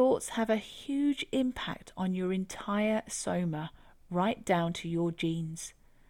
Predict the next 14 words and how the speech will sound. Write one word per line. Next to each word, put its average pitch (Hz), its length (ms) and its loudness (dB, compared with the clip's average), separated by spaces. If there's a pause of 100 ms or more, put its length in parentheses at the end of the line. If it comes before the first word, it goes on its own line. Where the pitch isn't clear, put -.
(640)
Thoughts - 560 2
are 254 60 -6
so 269 420 0
powerful 247 720 0
and 202 160 2
they 214 120 4
create 233 720 2
biochemical 233 880 4
crea-, 202 480 2
um, 185 300 4
reactions 202 640 0
within 196 260 2
your 175 140 2
brain. 185 420 0